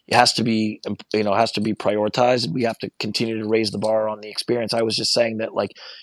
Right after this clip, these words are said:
you know, much of sort of the, the stuff that sort of gets circulated about around these companies is retail. I mean, look, even Rick, there was a, a, a dancer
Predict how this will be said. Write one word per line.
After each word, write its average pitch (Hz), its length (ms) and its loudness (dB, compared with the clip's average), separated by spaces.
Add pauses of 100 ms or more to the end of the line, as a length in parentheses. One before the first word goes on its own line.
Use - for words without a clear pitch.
you 107 100 -4
know, 107 80 0
much 120 440 4
of 110 120 4
sort 110 220 2
of 107 140 0
the, 101 200 2 (380)
the - 80 -4
stuff - 320 2
that - 180 -4
sort 107 140 0
of 98 80 -2
gets 107 240 -4
circulated 107 500 0
about 101 280 -2 (100)
around 104 280 -4
these 101 140 -4
companies 123 460 -2
is 98 140 -2
retail. 117 340 2
I 104 60 -2
mean, 107 160 -2
look, 127 200 2
even 110 220 0
Rick, 123 320 0 (340)
there 110 140 6
was 110 140 4
a, 107 140 6
a, 104 340 -2
a 104 80 0
dancer 110 680 0